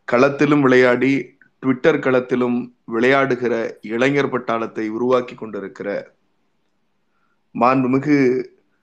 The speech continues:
மன்னார்குடி தொகுதியினுடைய சட்டமன்ற உறுப்பினரும், இன்னும்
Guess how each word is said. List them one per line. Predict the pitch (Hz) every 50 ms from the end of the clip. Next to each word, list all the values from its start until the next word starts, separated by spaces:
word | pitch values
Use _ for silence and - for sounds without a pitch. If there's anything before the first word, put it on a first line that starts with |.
| _ _ _ _ -
மன்னார்குடி | 98 107 120 135 147 151 151 147 143 139 135 123
தொகுதியினுடைய | 120 120 123 120 120 117 113 113 110 107 107 104
சட்டமன்ற | - - 113 - - 127 127 120 117 113 107
உறுப்பினரும், | 107 107 107 92 - 107 101 95 95 101 92 82 _ _ _ _ _ _ _ _ _ _ _ _ _ _ _ _ _ _ _ _ _ _ _ _ _ _ _ _ _ _ _ _ -
இன்னும் | - 123 135 143 143 135